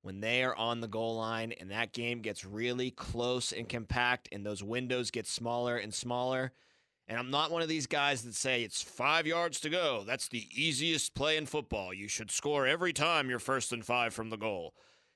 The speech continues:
It is a lot harder, especially in the N F L, than you think when you get really close down to that goal line. I mean, windows get tighter, like I said. Play execution has to become crisper.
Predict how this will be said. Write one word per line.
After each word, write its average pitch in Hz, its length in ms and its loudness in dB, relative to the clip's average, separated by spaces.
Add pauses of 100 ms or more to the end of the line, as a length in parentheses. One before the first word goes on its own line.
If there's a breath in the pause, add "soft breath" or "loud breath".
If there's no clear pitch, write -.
(160 soft breath)
It 175 160 4
is 220 220 2
a 160 60 4
lot 147 360 4
harder, 135 400 2
especially 117 500 0
in 113 60 -4
the 117 120 -2
N 113 120 0
F 107 160 -6
L, 113 140 0
than 104 180 -6
you 104 100 -8
think 110 300 -4
when 101 140 -8
you 104 100 -8
get 101 260 -4
really 160 920 0
close 131 420 0
down 123 280 2
to 107 60 -4
that 101 240 -4
goal 95 280 -10
line. 80 260 -16
I 92 60 -14
mean, 104 240 -10 (840 soft breath)
windows 127 400 0
get 139 180 -2
tighter, 135 360 2
like 131 200 0
I 127 100 0
said. 123 340 -2
Play 131 500 0
execution 123 680 -2
has 117 300 -2
to 127 60 -6
become 117 380 -6
crisper. 104 640 -2